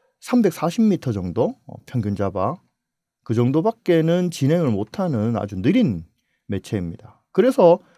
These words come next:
우리 귀는 그 시차들을 전부 다, 다 아주 짧은 시차까지도 다 인지를 할 수가 있다라는 거죠.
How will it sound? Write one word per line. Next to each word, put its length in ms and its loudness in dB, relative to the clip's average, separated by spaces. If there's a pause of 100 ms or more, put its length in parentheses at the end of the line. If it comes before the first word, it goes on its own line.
우리 220 0
귀는 500 4 (460)
그 360 4
시차들을 960 2
전부 340 0
다, 120 4
다 300 -8 (160)
아주 560 -4
짧은 420 0
시차까지도 1120 -2 (220)
다 180 -2
인지를 420 0
할 80 -2
수가 240 -6
있다라는 500 -10
거죠. 280 -20